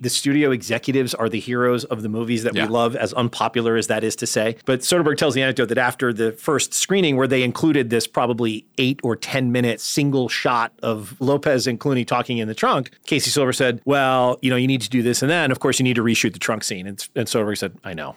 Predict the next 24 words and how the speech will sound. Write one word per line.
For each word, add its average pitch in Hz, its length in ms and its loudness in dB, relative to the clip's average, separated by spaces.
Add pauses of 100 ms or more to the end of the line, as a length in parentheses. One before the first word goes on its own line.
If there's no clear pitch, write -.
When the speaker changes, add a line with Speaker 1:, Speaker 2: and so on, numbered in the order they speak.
Speaker 1:
And 127 100 -2
so - 100 0
they 127 180 0 (100)
went 131 320 -2
and 113 220 -2 (160)
did 151 240 0
reshoot 123 560 2
it 107 240 -2 (480)
with 120 180 0
cuts, 143 260 0
which 135 160 -2
works 120 280 -2 (140)
so - 300 0
much 202 240 2
Speaker 2:
Oh. - 40 0
Speaker 1:
better. 143 320 2
I 139 40 2
mean, 165 120 2
it's 147 100 -4
fascinating 254 400 2
to 269 100 0
watch 262 380 -2
it, 160 140 0
though. 104 320 -4